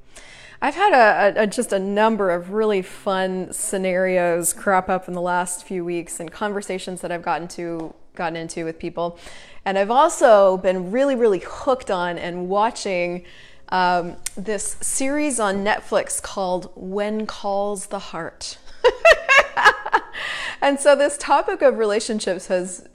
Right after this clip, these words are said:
well, it's kind of always up in my world. I don't know about you, but I'm surrounded by people.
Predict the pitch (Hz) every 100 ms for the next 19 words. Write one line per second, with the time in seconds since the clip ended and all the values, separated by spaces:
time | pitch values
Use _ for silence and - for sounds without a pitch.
0 | - 330 226 233 233 - 208 165 165 160
1 | 156 - - 156 151 143 - 175 - 190
2 | 190 190 208 220 269 277 285 277 294 294
3 | 302 302 339 320 -